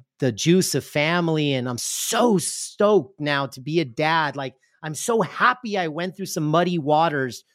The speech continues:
to get to this place. And I just wanna have fun with them th-, for the rest of my life, man. So if serving my calling fuels family and fun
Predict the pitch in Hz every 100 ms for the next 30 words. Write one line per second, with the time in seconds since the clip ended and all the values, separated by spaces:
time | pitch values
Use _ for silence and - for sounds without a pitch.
0 | _ 170 117 175 175 156 143 - - 185
1 | 165 139 - _ _ _ _ _ _ 143
2 | 165 165 143 175 220 - 220 214 202 196
3 | - 202 208 202 190 _ _ 180 170 180
4 | 202 165 170 180 196 165 180 - 165 165
5 | 190 139 123 - 131 139 143 - 143 135
6 | - - 147 - _ _ _ _ - 196
7 | 233 254 233 196 170 - 190 190 220 233
8 | 220 196 - 175 196 214 220 - 170 180
9 | 196 196 190 160 185 196 233 247